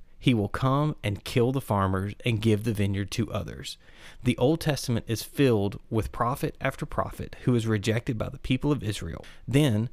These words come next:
the Father sends his only begotten Son, and he was also rejected and crucified. This is a testament to our fallen nature, the right punishment that we deserve, which is death and hell.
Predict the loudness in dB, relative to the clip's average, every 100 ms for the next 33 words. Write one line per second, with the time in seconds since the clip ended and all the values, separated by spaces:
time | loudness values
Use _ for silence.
0 | -2 -2 0 0 2 2 0 0 0 0
1 | 2 2 2 2 0 0 -6 0 0 0
2 | -2 -6 -2 0 4 4 2 0 -2 0
3 | -2 -2 0 -2 -2 -4 -6 -4 -4 2
4 | 0 0 -6 -8 -10 -14 -18 -18 -14 2
5 | 2 4 2 2 4 2 2 -2 0 -2
6 | -2 0 0 0 0 2 2 0 -2 -4
7 | -8 -10 -18 -14 0 2 4 4 2 0
8 | 0 0 -2 -2 0 -2 2 2 4 2
9 | 2 0 0 -6 -4 -2 -2 -4 -4 -4
10 | -4 -4 -6 -8